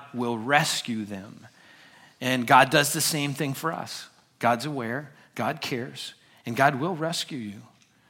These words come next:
No matter what situation you're going through, no matter what detour you're on, God will rescue you. And think about the context of this. God sent someone else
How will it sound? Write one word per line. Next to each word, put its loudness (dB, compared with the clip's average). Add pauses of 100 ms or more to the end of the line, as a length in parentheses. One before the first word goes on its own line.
(280)
No 0
matter 8
what 4
situation 0
you're 2
going 0
through, -6 (160)
no 0
matter 4
what 4
detour 0
you're 2
on, 6 (300)
God 10
will 4 (640)
rescue 0
you. 0
And 0
think 0
about 8
the -2
context 4
of -2
this. -2 (960)
God 10
sent 2 (340)
someone 2
else 0